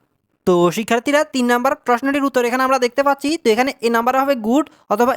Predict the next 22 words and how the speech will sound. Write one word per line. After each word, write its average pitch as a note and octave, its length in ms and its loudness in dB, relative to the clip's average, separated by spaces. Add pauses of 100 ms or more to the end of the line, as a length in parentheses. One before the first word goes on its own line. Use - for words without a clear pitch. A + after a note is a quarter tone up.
স্কিল, F3+ 280 -2
এই F#3+ 120 2
দুইটা G#3 200 0
থেকে B3+ 140 2
একটা B3 220 0
বসালে B3 220 0
হবে। A#3+ 220 2
তারপর G#3 300 -2
বি G#3+ 140 -2
নাম্বার A3+ 280 2
হবে C4+ 140 2
ডিলিশিয়াস A#3+ 560 0
অথবা G#3+ 280 0
টেস্টি, A3+ 460 -2 (380)
দুইটা G3+ 200 0
থেকে C#4 180 0
একটা A#3+ 220 0
বসালে A#3+ 280 0
হবে। A#3+ 280 2
তারপর G3 240 -2
সি G#3+ 140 -4
নাম্বার A3+ 260 2